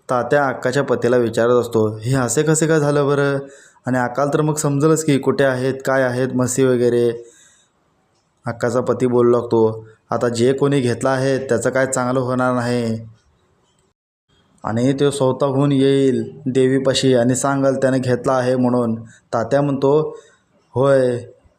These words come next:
हे लवकरात लवकर समजू दे, आम्हाला बी पाहायचा आहे तो कोण आहे, म्हशी कोण चोरून नेलेत." पुढे आपण पाहतो, अक्का गावामध्ये येते व सर्वांना म्हणत असते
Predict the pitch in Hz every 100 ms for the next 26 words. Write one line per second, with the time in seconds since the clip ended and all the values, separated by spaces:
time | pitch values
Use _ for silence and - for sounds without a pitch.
0 | _ 135 131 127 127 143 143 135 117 147
1 | 147 127 127 131 131 127 117 - - 117
2 | 131 143 135 143 139 127 131 131 135 123
3 | 135 139 127 131 139 135 120 120 113 113
4 | _ 123 120 - 139 139 139 135 135 135
5 | 131 131 123 120 120 113 - - - _
6 | _ _ _ _ _ _ _ _ _ _
7 | _ _ _ - 131 147 143 143 147 139
8 | 139 151 151 - _ _ _ _ 127 123
9 | - 151 135 120 139 139 139 139 135 131
10 | 117 - - 147 151 139 147 156 147 139
11 | 143 143 139 123